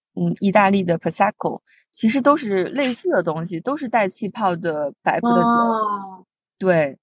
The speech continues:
Speaker 1: 我觉得，
Speaker 2: 可以想象能力。
Speaker 1: 对，如果大家有，有机会去葡萄牙旅游的话，也可以尝一尝这个 Vinho Verde，因为基本上我去的所有餐厅都会有这个酒。
Speaker 2: 嗯。
Speaker 1: 但是其实除了葡萄牙，这个酒又很少见，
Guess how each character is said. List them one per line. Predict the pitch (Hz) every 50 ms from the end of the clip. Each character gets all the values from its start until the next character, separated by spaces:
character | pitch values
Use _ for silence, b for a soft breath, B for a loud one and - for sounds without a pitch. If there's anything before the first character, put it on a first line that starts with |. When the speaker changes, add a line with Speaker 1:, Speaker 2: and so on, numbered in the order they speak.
| _ _ _ _ _ _ _ _ _ _ - -
Speaker 1:
我 | - 185
觉 | - - 196 202
得， | 208 233 240 233 226 214 208 190 185 185 180
Speaker 2:
可 | 233
以 | 233 233
想 | - 247 -
象 | - 220 - 160
能 | 156 151 151
力。 | 151 156 - -
Speaker 1:
对， | - 202 185 175 175
如 | 180 214
果 | 233 226
大 | 233 220
家 | 214 220 208 208
有， | 202 175 131 - _ _ -
有 | 175 175 165
机 | 165 - - 208
会 | 226 247 226 190 180
去 | - - - -
葡 | 208
萄 | 202 180
牙 | 175 170 170
旅 | 180 185 180
游 | 143 -
的 | - - -
话， | - 208 185 170
也 | 156 117 -
可 | - - 190
以 | 170 156
尝 | - - - 139 135 151
一 | 202
尝 | 202 190 147 156
这 | 160 156
个 | 147 143
Vinho | 156 151 170
Verde， | 170 160 156 139 123 - - 165 147
因 | 151 160 180 190
为 | 185 180 185 - b b b b b b b b _
基 | - - - 247
本 | 233 226 170 190
上 | 202 175 170
我 | 156 107 -
去 | - -
的 | 196 175
所 | 175 - - 165 165
有 | 185 190
餐 | 170 - 180 151 160
厅 | 170 170 147 147 156
都 | - 165 180
会 | - 202 170
有 | - -
这 | - 151
个 | - 151 -
酒。 | - - - - _ _ _ _ _ _ _ _ _ _ _ _ -
Speaker 2:
嗯。 | - 226 233 233 254 277 302 311 320 311 302 294 269 247 233 220 220
Speaker 1:
但 | 320 320
是 | 277
其 | - - 247 240
实 | 247 285 254
除 | - - - 277 285
了 | 294 285
葡 | 233 - 180
萄 | 175 190 175
牙， | 170 147 147 170
这 | 185 214
个 | 190 185
酒 | 185 - 165 101 127
又 | 180 180 170 160 156 143 - _ _
很 | _ - 165 151 190
少 | - - - - -
见， | - - - 151 - -